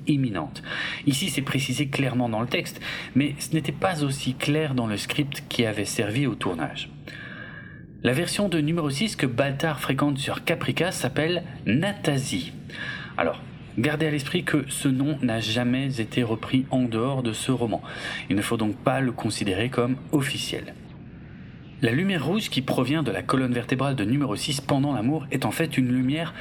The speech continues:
infrarouge, donc elle est invisible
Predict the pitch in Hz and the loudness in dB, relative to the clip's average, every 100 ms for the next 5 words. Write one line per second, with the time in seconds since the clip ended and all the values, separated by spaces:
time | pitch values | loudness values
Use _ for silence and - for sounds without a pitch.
0 | - - - 202 190 165 - 123 104 95 | -10 -10 0 2 4 0 0 0 2 2
1 | 85 - - - - - - 101 104 98 | 0 -2 -6 -8 -6 -6 0 2 2 0
2 | 110 - - 120 104 92 90 95 113 | 0 -2 2 2 2 -2 -2 0 0